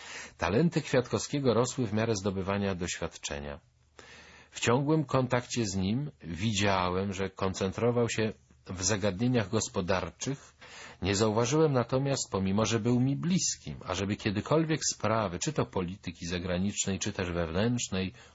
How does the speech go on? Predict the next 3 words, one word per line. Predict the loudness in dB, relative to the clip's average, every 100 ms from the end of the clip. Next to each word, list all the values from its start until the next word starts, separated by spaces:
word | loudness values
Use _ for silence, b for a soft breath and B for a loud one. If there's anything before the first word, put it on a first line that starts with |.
| B
poruszał. | -4 -2 -2 -6 -10 -10 -12 -16 _ -20 -20 _ B B B B B
A | 0
kiedy, | 2 4 4